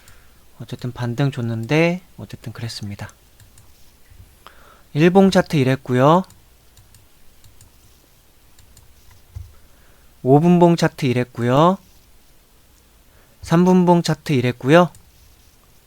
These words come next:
일 분봉 차트 이랬습니다. 에이치피, 에스피. 아쉽죠? <laughs> 요때 되게 사고 싶었는데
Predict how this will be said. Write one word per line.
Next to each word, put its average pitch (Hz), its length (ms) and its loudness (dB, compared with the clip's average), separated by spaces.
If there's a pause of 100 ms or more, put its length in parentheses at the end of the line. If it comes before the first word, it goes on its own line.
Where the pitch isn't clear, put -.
(920)
일 180 200 4
분봉 190 380 2
차트 170 300 -6
이랬습니다. 117 680 -6 (2250)
에이치피, 160 520 0
에스피. 127 680 -6 (1160)
아쉽죠? 151 500 -8 (880)
<laughs> - 880 -20
요때 127 200 -6
되게 147 340 2
사고 190 200 -2
싶었는데 127 640 -6